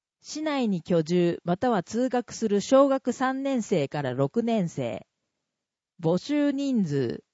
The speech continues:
二十名。申し込み期間、四月二十日月曜から二十二日水曜。電話またはファックス、Eメールに、住所、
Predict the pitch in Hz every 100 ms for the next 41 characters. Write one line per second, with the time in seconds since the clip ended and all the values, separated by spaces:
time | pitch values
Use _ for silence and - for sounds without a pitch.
0 | _ _ _ 180 196 208 269 214 156 117
1 | 107 - _ _ _ _ _ _ _ _
2 | 196 254 285 - - 262 254 - 254 202
3 | 143 117 - _ _ _ - 226 233 277
4 | - 262 247 - 240 220 190 196 - 254
5 | 247 196 - 131 123 - - 208 285 240
6 | 208 180 175 175 160 156 - 208 233 214
7 | 190 135 - _ _ _ _ _ _ _
8 | 156 202 233 226 208 196 - - 165 -
9 | 262 185 165 226 - - - 135 - _
10 | - 233 262 269 262 185 156 135 - -
11 | _ _ _ _ _ 165 247 285 233 -
12 | 131 -